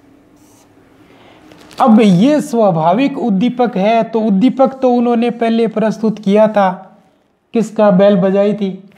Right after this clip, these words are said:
घंटी बजाई थी, घंटी की आवाज की थी, तो ये स्वाभाविक उद्दीपक है, तो ये घंटी क्या होगी? अस्वाभाविक उद्दीपक है। क्या होगी? अस्वाभाविक उद्दीपक है।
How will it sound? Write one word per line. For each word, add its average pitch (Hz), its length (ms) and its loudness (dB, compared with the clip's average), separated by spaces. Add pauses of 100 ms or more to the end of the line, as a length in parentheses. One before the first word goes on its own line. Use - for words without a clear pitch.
(220)
घंटी 180 280 0
बजाई 202 300 2
थी, 208 180 0 (380)
घंटी 190 360 2
की 262 100 2
आवाज 247 460 4
की 254 100 -4
थी, 254 180 -6
तो 254 120 -6
ये 240 240 -2
स्वाभाविक 190 680 -2
उद्दीपक 240 500 -2
है, 220 340 -2 (300)
तो 226 120 4
ये 233 260 4
घंटी 175 400 -2
क्या 233 200 2
होगी? 202 720 -2 (400)
अस्वाभाविक 196 960 0
उद्दीपक 175 580 -2
है। 143 120 -4 (760)
क्या 208 140 4
होगी? 202 640 0 (520)
अस्वाभाविक 185 960 0 (540)
उद्दीपक 170 520 -4
है। 143 140 -10